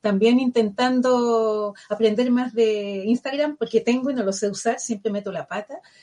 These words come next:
Pero sí, yo tuiteo mucho, eh, eh, y en Facebook, que, eh,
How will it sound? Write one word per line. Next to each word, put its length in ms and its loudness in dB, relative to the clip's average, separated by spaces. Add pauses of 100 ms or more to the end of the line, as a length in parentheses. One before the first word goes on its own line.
(180)
Pero 180 4
sí, 260 2
yo 160 4
tuiteo 380 2
mucho, 580 -2
eh, 1120 -2
eh, 460 -4
y 160 -2
en 180 -2
Facebook, 460 0
que, 120 -2
eh, 100 -6